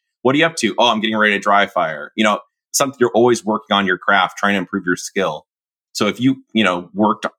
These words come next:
on it with that level of intensity, and you just, when you fired the rounds, it was with very specific things, not going out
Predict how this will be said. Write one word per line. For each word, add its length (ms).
on 140
it 120
with 200
that 240
level 260
of 80
intensity, 760
and 300
you 100
just, 320
when 80
you 80
fired 360
the 80
rounds, 600
it 100
was 220
with 180
very 200
specific 520
things, 300
not 200
going 180
out 120